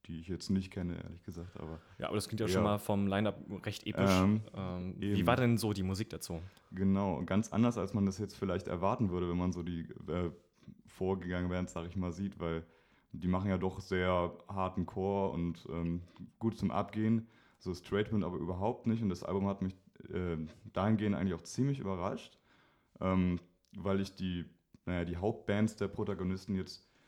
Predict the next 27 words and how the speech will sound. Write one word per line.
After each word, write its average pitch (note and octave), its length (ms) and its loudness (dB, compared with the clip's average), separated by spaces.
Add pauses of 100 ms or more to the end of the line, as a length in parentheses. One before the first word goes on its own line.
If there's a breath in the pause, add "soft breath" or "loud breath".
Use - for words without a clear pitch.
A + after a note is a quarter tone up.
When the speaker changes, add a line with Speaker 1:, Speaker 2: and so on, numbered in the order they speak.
(540 soft breath)
Speaker 1:
ähm, F2 420 2 (160)
insgesamt G2 540 0
gar G2 120 0
nicht G2+ 120 2
mal F#2+ 120 0
so F#2 160 -4
gehört G#2+ 340 0
habe F#2+ 120 -4
bis F2 160 -14
zu F2 80 -6
dem F2 160 -2
Zeitpunkt. G#2 480 -4
Das - 100 -12
hat G2 140 -6
mich E2+ 80 -8
dann E2 160 -4
darauf E2+ 280 -4
aufmerksam G2 420 -6
gemacht, A#2 400 -4
aber F2+ 400 -4 (280 soft breath)
sie - 120 -4
machen G2+ 240 4
ja G#2 260 6
doch A2 460 -2
irgendwie A2+ 260 6
eine G2+ 100 6
sehr G#2 600 2